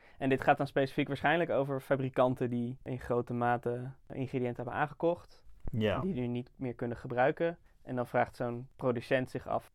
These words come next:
Speaker 1: "Maar nu is voorraad niks meer waard in praktijk? Kan ik hier compensatie voor krijgen?" En wat ze hier zeggen is eigenlijk: "Nee, dat kan je niet."
Speaker 2: Ik denk inderdaad dat dat is waar het op neerkomt. En ik denk ook dat dat een van de redenen is waarom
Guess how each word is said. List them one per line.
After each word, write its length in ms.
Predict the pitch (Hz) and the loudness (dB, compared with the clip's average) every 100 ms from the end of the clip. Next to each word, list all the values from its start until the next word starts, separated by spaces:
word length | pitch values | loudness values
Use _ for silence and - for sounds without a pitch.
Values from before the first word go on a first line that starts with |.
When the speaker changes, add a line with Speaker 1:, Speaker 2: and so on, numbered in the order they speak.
| _ | _
Speaker 1:
"Maar 220 | 139 120 | -6 -4
nu 160 | 123 123 | -2 -2
is 220 | 90 127 - | -4 -4 -2
voorraad 320 | 143 160 170 | -2 -2 -6
niks 180 | 165 - | -8 -6
meer 200 | 156 147 | -6 -2
waard 340 | 139 180 - | 0 0 -4
in 140 | - 143 | -8 -4
praktijk? 640 | 143 143 - 151 202 - _ - - _ _ - | -4 -2 -2 -2 -4 -12 _ -20 -20 _ _ -4
Kan 160 | 139 131 | 0 2
ik 60 | |
hier 160 | 123 123 | 0 0
compensatie 560 | 135 135 127 117 - | -2 0 0 -2 -4
voor 100 | 135 | -12
krijgen?" 400 | - - 135 - - - _ - | -8 -6 -6 -10 -18 -20 _ -8
En 160 | - 123 | -4 2
wat 160 | 120 - | 0 0
ze 80 | |
hier 180 | 123 135 | -2 0
zeggen 240 | 135 127 127 | 0 0 -2
is 100 | - | 0
eigenlijk: 460 | 127 135 127 - _ - - | 0 0 -2 -8 _ -20 -4
"Nee, 300 | 135 123 - - | 0 0 -2 -8
dat 180 | 139 | -10
kan 220 | - 123 123 | -8 -6 -4
je 60 | |
niet." 360 | 123 123 - - _ - - - | -6 -6 -12 -20 _ -20 -20 -6
Speaker 2:
Ik 180 | - 104 | 0 6
denk 200 | 120 127 135 | 8 8 8
inderdaad 440 | 120 113 120 117 | 6 8 8 8
dat 160 | 107 107 | 4 6
dat 200 | 117 123 | 4 4
is 300 | 110 - - | 2 -2 -2
waar 200 | 110 107 | 4 4
het 160 | 101 - | 4 0
op 240 | 107 101 - | -4 -4 -6
neerkomt. 680 | - 92 92 - 104 117 - - - - - - - - - - - | -4 -2 -4 -6 -8 -10 -16 -18 -18 -20 -20 -20 -20 -20 -20 -10 0
En 120 | 113 | 2
ik 140 | 104 | 4
denk 240 | 104 110 101 | 4 2 6
ook 220 | 120 113 | 4 4
dat 140 | 110 | 2
dat 180 | 117 123 | 4 4
een 240 | - 123 120 | 4 0 2
van 140 | 117 | 2
de 100 | 113 | 4
redenen 420 | 107 117 120 110 | 6 6 4 2
is 160 | 104 107 | 0 -2
waarom 500 | 104 87 110 131 | -2 0 0 -2